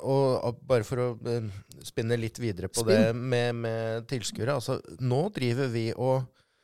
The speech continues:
Speaker 1: figurerer på sånn topp fem-lister over beste bortefølger på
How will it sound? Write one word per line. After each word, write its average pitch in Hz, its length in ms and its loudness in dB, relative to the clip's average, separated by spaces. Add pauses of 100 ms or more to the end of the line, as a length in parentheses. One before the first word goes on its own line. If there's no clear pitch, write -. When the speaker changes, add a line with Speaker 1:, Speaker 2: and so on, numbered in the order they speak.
(220)
Speaker 1:
figurerer 120 760 2
på 131 200 0
sånn 120 260 0 (340)
topp - 240 0
fem-lister 98 840 0
over 123 160 2
beste 120 420 -2
bortefølger 107 920 -2
på 120 160 0